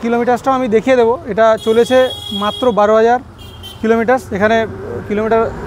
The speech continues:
দেখিয়ে দিলাম আপনাদেরকে। আর গাড়ির overall look ঠিকই রয়েছে। সামনের tyre আপনারা দেখতে পাচ্ছেন, সামনের tyre থেকে শুরু করে প্রত্যেকটা জিনিসই ঠিকঠাকই রয়েছে গাড়িটার। তো পেছনেও টায়ারটা ঠিকই রয়েছে। তো এই গাড়িটা যদি আপনাদের পছন্দ থাকে,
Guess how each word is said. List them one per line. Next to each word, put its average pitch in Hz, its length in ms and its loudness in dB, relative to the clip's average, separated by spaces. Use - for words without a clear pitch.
দেখিয়ে 220 220 4
দিলাম 233 220 2
আপনাদেরকে। 208 380 2
আর 190 140 2
গাড়ির 220 220 4
overall 240 340 4
look 247 180 -2
ঠিকই 226 260 0
রয়েছে। 247 180 4
সামনের 208 280 -2
tyre 214 220 4
আপনারা 220 260 0
দেখতে 220 220 -2
পাচ্ছেন, 226 260 -4
সামনের 202 300 0
tyre 214 280 4
থেকে 226 140 -2
শুরু 220 180 -4
করে 220 120 2
প্রত্যেকটা 214 440 -4
জিনিসই 214 320 -2
ঠিকঠাকই 220 420 0
রয়েছে 185 240 4
গাড়িটার। 151 260 -6
তো 190 80 2
পেছনেও 247 380 4
টায়ারটা 233 380 2
ঠিকই 240 300 -2
রয়েছে। 226 220 2
তো - 60 -8
এই 233 100 0
গাড়িটা 240 260 4
যদি 196 200 -4
আপনাদের 220 340 -4
পছন্দ 220 260 -4
থাকে, 208 180 0